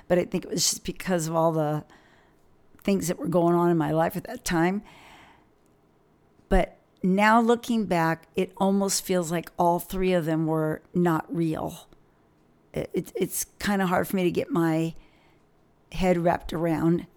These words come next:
that I actually was walking through all three of those things at the same time. And not even now, when I see pictures of it,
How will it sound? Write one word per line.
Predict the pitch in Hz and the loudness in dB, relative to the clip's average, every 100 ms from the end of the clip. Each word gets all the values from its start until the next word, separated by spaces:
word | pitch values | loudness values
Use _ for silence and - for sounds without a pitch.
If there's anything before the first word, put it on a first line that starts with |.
| _ | _
that | 175 | 0
I | 175 | 2
actually | 165 170 - 180 | 2 -2 -4 -4
was | 151 | -2
walking | 160 170 175 - 180 | 2 2 2 -2 -6
through | - 175 | -2 0
all | 165 - | 2 0
three | 170 175 | 0 -2
of | 165 | 0
those | - - | -2 -4
things | 180 175 165 | -2 -2 -4
at | - | -10
the | - | -6
same | - 185 170 - | -4 0 -2 -2
time. | - 175 170 190 185 - - - - - - | -2 0 2 0 -4 -12 -20 -20 -20 -20 -4
And | 180 170 170 165 165 - _ _ _ _ _ _ _ - | 0 2 2 2 -2 -8 _ _ _ _ _ _ _ -4
not | 180 196 | 0 2
even | 196 165 165 170 - | 2 2 0 0 2
now, | 185 185 185 175 | 4 4 4 4
when | 160 160 | 2 0
I | - | -2
see | 175 - | -2 -4
pictures | - - 220 - 208 185 | 4 4 4 -2 -6 0
of | 190 185 | 0 0
it, | 196 - | -2 -4